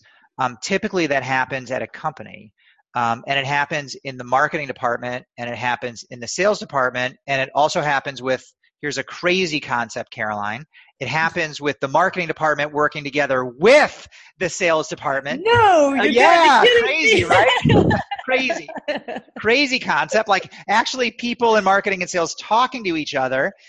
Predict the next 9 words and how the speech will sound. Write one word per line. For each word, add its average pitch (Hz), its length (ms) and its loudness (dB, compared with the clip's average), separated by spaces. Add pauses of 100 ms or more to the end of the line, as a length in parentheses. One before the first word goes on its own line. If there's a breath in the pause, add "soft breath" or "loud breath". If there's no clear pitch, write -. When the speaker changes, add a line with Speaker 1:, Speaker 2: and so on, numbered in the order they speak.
(300 loud breath)
Speaker 1:
and 175 140 -2
Speaker 2:
My 156 60 -14
Speaker 1:
figuring 226 560 4
Speaker 2:
God. 160 40 0
Speaker 1:
out, 151 360 2 (140)
Speaker 2:
<laughs> 294 120 -4
Speaker 1:
right? 240 340 2 (180)
Figuring 320 400 4
out, 208 380 4